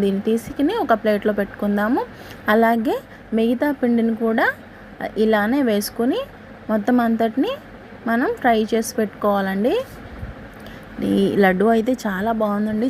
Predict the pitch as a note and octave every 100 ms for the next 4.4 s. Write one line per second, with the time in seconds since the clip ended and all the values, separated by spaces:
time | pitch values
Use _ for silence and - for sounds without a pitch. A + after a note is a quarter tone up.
0 | B3+ G#3 G#3+ G#3 G3+ - A#3+ A3+ G#3+ -
1 | G#3+ C4+ G#4+ - - - A3+ G#3 G3+ A3+
2 | B3+ G#3+ A3+ G#3+ A3 G#3+ G3+ - G#3 C4+
3 | G#3 F#3+ F#3 - A3 B3 A3+ G#3+ G#3 G3
4 | G3+ G3+ G3+